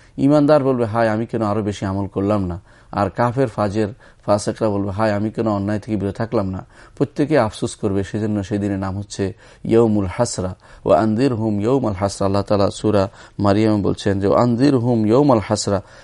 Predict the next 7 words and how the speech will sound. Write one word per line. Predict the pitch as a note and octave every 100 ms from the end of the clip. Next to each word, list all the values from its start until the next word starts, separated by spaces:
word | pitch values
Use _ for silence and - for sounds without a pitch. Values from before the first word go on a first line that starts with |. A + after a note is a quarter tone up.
| -
আর | G#2
তাদেরকে | G2+ G#2 G#2 G#2 - G#2 F#2+ C3+
হাসরাতের, | - A#2 A2+ - C3+ - B2 A2 - - -
হাসরাতের | - A#2 - D3 C#3 C3+ G#2+
দিনের, | A2 G#2 G2
আফসোসের | G#2 - D3+ - A#2+
দিনের | G#2+ G#2 G#2